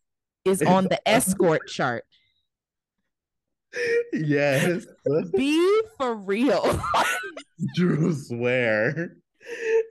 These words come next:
Speaker 2: And I was just like, um, "Wow. Okay." I was like,
Speaker 1: This
Speaker 2: "Sure."
Speaker 1: is also written in an email. Like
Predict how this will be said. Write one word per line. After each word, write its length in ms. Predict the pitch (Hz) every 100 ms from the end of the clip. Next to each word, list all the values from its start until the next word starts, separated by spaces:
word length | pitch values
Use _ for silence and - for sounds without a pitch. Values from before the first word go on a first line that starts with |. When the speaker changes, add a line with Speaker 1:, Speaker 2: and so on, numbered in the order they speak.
| -
Speaker 2:
And 460 | 180 175 160 160 285
I 120 | 135 151
was 280 | 151 127
just 340 | 110 123 131 -
like, 400 | 110 98 95 _ -
um, 1000 | 98 95 90 85 85 87 87 87 90 95 110 _ _ _ _ _ _ _ _ _ _
"Wow. 640 | - 85 95 110 82 82 85 101 117 - _ _ _ 104
Okay." 380 | 104 110 120 92 107 _ _ _ -
I 80 |
was 120 | 110 107
like, 100 | 370
Speaker 1:
This 80 |
Speaker 2:
"Sure." 160 | 440 -
Speaker 1:
is 60 | 240
also 280 | 320 370
written 280 | 311 254 247
in 120 | 233
an 80 | 220 -
email. 520 | 185 180 143 - 277 _ _ _ -
Like 260 | 196 190